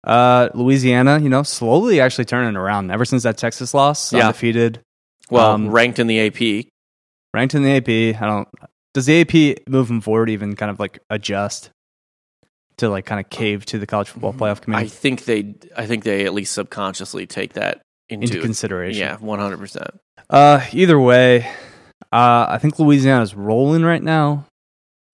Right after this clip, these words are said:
Speaker 1: and I think they probably are. I would put them as the favorites right now in the Sun Belt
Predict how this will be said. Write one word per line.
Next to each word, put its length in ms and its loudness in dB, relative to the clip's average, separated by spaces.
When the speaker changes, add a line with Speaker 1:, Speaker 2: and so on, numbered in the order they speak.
Speaker 1:
and 200 -2
I 80 -2
think 260 -6
they 120 -2
probably 540 -6
are. 540 2
I 80 2
would 160 0
put 120 0
them 200 2
as 240 -2
the 60 -8
favorites 340 -4
right 120 -4
now 340 -6
in 120 -8
the 80 -10
Sun 300 -6
Belt 260 -6